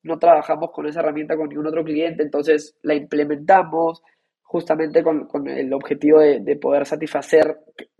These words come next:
cada necesidad de los colaboradores, ¿no? Entonces, te digo, es un, es un proceso que hoy en día sí, tenemos la plataforma,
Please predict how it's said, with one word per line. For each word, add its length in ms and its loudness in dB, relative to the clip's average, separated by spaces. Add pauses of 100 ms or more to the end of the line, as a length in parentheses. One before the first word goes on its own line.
(120)
cada 280 8
necesidad 520 -8
de 60 -4
los 120 -8
colaboradores, 800 -6
¿no? 220 -18 (420)
Entonces, 440 -4
te 100 -2
digo, 180 2
es 100 -8
un, 180 -8
es 220 -4
un 400 -10
proceso 420 0
que 280 0 (160)
hoy 200 4
en 120 -2
día 260 6
sí, 220 -4
tenemos 320 -6
la 80 -2
plataforma, 760 0